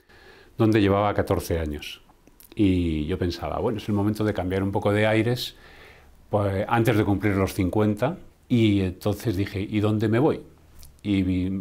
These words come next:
recordé una universidad en Nairobi, donde compañeros míos de mi universidad española solían ir a dar clase a un máster, y les escribí. Y les gustó mi propuesta de ir allí a dar clase,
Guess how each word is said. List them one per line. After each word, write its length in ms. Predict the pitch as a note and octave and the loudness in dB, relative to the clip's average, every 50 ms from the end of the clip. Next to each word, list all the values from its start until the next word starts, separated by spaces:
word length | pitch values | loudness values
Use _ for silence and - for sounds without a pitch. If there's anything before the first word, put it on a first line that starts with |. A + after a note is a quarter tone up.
| F2+ F#2 | -8 -8
recordé 420 | G#2+ G#2+ - G#2+ G2+ G#2 B2 C3 | -6 -4 -2 0 0 2 2 4
una 220 | C3 C3 C3+ C3 B2+ | 4 4 4 6 4
universidad 560 | B2 B2+ B2 A#2+ A#2 - - A#2+ A#2 B2+ B2+ | 4 4 2 2 0 -2 -2 0 2 2 2
en 80 | B2 | 2
Nairobi, 520 | A#2+ A#2 A#2+ B2 B2 C#3 B2+ A2+ C3 G3 - - - - _ _ - | 0 0 0 2 2 2 2 2 0 -2 -4 -8 -16 -20 _ _ -20
donde 400 | - B2 A2+ F#2+ G2+ G2 F#2+ F#2+ | -14 -10 -6 -2 0 0 0 0
compañeros 560 | - G2 F2+ F2+ G2 F#2+ G2 G#2 G#2+ G#2 F#2+ | -2 -2 -2 -2 0 0 2 2 0 0 0
míos 300 | G#2+ G#2+ G#2+ G#2+ G#2+ F#2+ | 2 2 2 2 2 2
de 80 | G#2 G2 | 0 0
mi 180 | G2 G2 G2 | 0 0 0
universidad 840 | G2 G2 G2 F#2+ G2 F#2+ - - - G2 F#2+ G#2+ A2 A2 G2+ A2 A2+ - - - - | 0 0 0 0 0 -2 -4 -4 -6 -2 0 0 2 0 0 -2 -6 -12 -18 -20 -14
española 760 | - G#2 G#2 F#2+ - - - G#2 G2+ G#2+ A2 G#2+ G#2+ G2 G2 - - - - - - - - - | -8 -6 -6 -6 -6 -4 -2 0 0 2 2 2 2 2 0 -4 -12 -20 -20 -20 -20 -20 -20 -10
solían 380 | - - G#2+ G2 G#2+ A2 G#2+ | -4 -2 0 2 2 4 4
ir 120 | A2 G#2+ A2 | 4 4 4
a 60 | G#2 | 4
dar 180 | G#2 G#2+ G2 | 2 2 0
clase 220 | - A2 G#2 - A#2+ | 0 -2 -2 0 0
a 20 | |
un 80 | A2+ A2 | 0 2
máster, 480 | A#2 C3 C3 - - - D3 F#3 - - - - | 0 0 -2 -2 -2 0 0 0 -2 -8 -16 -10
y 140 | - F#2+ G2+ | -6 -4 -2
les 180 | F#2+ F#2+ - G2+ | -2 -2 -4 -6
escribí. 480 | F#2 - - F#2 F2+ F2+ G2 D3 - - - - - - - - | -6 -6 -4 -4 -4 -4 -4 -6 -8 -14 -20 -20 -20 -20 -20 -12
Y 460 | - - F2 F2 E2+ E2 D#2+ D2+ D#2 D#2 | -8 -4 -4 -2 -2 -2 -2 -4 -4 -6
les 300 | D#2+ D#2+ D#2+ E2 E2+ F2 | -6 -8 -8 -8 -8 -8
gustó 400 | E2 E2 - - - G#2+ G2+ G2 | -8 -8 -8 -4 -2 0 0 2
mi 120 | G2+ G2+ | 2 0
propuesta 520 | F#2 F#2+ F#2+ F#2 - A2 G#2 - - G2 | 0 -2 -2 0 0 0 -2 -2 -4 -4
de 80 | F2 F2 | -4 -2
ir 80 | F2 F2+ | -2 -2
allí 200 | F#2 F2 F#2+ G2+ | -2 -2 0 0
a 60 | G2 | 0
dar 200 | G2 F#2+ G2+ - | 0 -2 -4 -4
clase, 340 | - A#2 A2+ - - D#3 | -4 -4 -4 -4 -8 -14